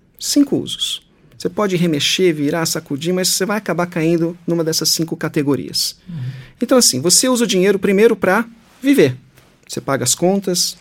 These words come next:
Speaker 1: carro, aluguel, você vive, supermercado. Você usa o dinheiro pra pagar dívidas,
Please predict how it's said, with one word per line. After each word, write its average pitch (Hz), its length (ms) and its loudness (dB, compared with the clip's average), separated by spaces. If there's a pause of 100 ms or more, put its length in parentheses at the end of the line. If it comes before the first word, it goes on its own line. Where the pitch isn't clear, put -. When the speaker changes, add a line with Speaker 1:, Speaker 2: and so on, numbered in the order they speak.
(120)
Speaker 1:
carro, 151 420 -4
aluguel, 143 500 0 (160)
você - 160 -4
vive, 135 240 -2 (260)
supermercado. 151 760 -6 (720)
Você 190 260 4
usa 247 160 4
o - 20 4
dinheiro 190 340 2
pra 185 300 0 (380)
pagar 165 340 2
dívidas, 131 760 -4